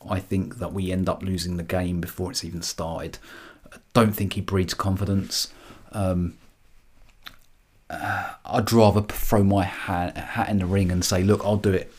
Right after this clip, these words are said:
I'll pitch. I'll give you two innings. Two innings." Can't be any worse than him, but I'm hoping it's not him. And then we'll see how the, how, how the rest of this plays out. But if we get any more injuries,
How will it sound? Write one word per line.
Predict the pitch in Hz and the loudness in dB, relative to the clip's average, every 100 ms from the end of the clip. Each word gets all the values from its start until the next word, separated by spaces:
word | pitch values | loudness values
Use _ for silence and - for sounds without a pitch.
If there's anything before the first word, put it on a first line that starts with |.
| - 113 | -4 0
I'll | 113 | 0
pitch. | 120 98 - | 0 -2 -2
I'll | 113 | -2
give | 110 104 | 0 0
you | 104 | 0
two | - 131 | 2 4
innings. | 107 95 92 - - _ - | 6 2 -2 -6 -10 _ 4
Two | 170 151 | 8 10
innings." | 120 90 87 - - - _ - | 10 6 -2 -6 -14 -20 _ -12
Can't | - - 104 98 | -6 0 2 2
be | 92 | 0
any | 90 | 0
worse | 90 87 87 - | 0 -2 -2 -6
than | 95 87 | -4 -4
him, | 90 85 | -4 -2
but | 82 92 - - - - | 0 0 -2 -16 -2 4
I'm | 117 | 6
hoping | 117 110 104 | 8 8 6
it's | 104 - | 4 4
not | 113 113 | 4 4
him. | 104 87 - - _ - - | 4 2 -4 -14 _ -2 6
And | 117 | 8
then | 117 | 10
we'll | 107 | 8
see | 101 113 | 6 4
how | 110 110 | 4 2
the, | 101 - | 0 -2
how, | - - 107 101 | -6 0 2 2
how | - 131 107 | -2 -2 2
the | |
rest | 107 107 | 2 0
of | 101 | -2
this | 92 | -4
plays | - 107 98 104 | -2 0 2 2
out. | 107 98 - | 2 0 -2
But | - 104 | -2 -2
if | - | -2
we | 113 120 | 6 6
get | 117 113 | 6 4
any | 110 104 | 4 6
more | 104 101 | 6 4
injuries, | 107 110 98 90 85 90 90 | 2 2 2 0 0 0 -2